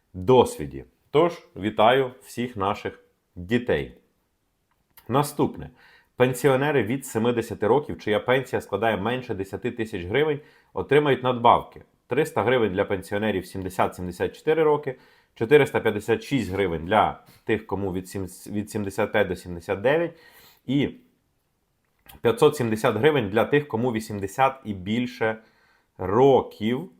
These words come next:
Е, так, виплати нарахують автоматично, е, звер-, е, так, і звертатись треба до пенсі-, а,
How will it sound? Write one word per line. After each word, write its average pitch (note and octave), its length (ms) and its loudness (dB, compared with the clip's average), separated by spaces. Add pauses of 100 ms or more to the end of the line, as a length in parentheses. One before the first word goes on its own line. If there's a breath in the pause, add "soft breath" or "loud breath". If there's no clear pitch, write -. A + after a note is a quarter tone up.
(420 soft breath)
Е, F#2 220 0
так, - 540 4 (100)
виплати A2 800 2
нарахують G#2+ 640 0
автоматично, C#3+ 920 0 (260)
е, F#2+ 300 4
звер-, G2+ 280 -4 (100)
е, F#2+ 160 0
так, A2+ 400 0 (140)
і B2 320 -6
звертатись G2 500 -4
треба A2+ 240 -2
до F2+ 120 -4
пенсі-, - 420 -12
а, F2+ 200 2